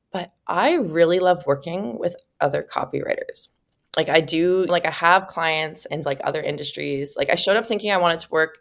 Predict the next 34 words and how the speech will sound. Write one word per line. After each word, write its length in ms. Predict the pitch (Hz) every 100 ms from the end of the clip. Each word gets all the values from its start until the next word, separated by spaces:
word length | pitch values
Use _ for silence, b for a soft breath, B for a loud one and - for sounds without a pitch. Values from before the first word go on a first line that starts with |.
| _
in 120 | 160
healing 580 | 151 - 160 165 180 202
kind 320 | - 202 214
of 140 | 233 233
thing, 240 | 226 220
because 360 | 202 190 165 -
for 140 | 165
me, 460 | 165 180 175 175 b b b -
my 100 | 160
whole 200 | 175 180
journey 340 | 170 165 151
was, 260 | 139 139 -
like, 200 | 127 - _ _ _
healing. 640 | - 160 151 69 57 - b b b
But 120 | 185
that 120 | 196 208
was, 100 | 247
like, 140 | 285
the 80 | 254
wrong 600 | 196 185 180 175 175 175 - -
positioning, 760 | 180 160 160 - - - 160 -
because 400 | 151 147 165 147
it's 240 | 156 151 175
not 500 | 165 175 196 208 - _ _ _
just, 360 | - 180 175 - -
just 180 | 233 226
because 220 | 269 254
healing 400 | - 202 208 196
to 160 | 196
me 260 | 175 165 175
means 360 | 175 180 180 180
that, 360 | 175 214 -
and 300 | 165 147 147
that's 220 | 147 -